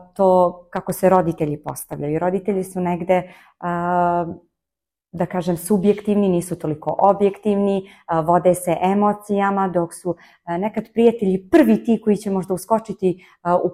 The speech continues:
pomoć i naći se tu, saslušati sve bez nekih predrasuda, bre-, bez osuđivanja.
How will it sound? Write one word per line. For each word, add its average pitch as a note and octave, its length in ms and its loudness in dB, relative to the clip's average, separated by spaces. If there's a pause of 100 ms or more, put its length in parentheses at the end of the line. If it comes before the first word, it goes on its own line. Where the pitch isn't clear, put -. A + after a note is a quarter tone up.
pomoć A3+ 420 4
i G#3 80 -2
naći G3+ 340 0
se - 180 -16
tu, G#3 140 -2
saslušati A3 680 -4
sve G#3+ 320 0
bez G#3+ 220 4
nekih G#3+ 360 -2
predrasuda, G3+ 720 2
bre-, G3+ 240 0
bez A3 220 4
osuđivanja. G#3 760 2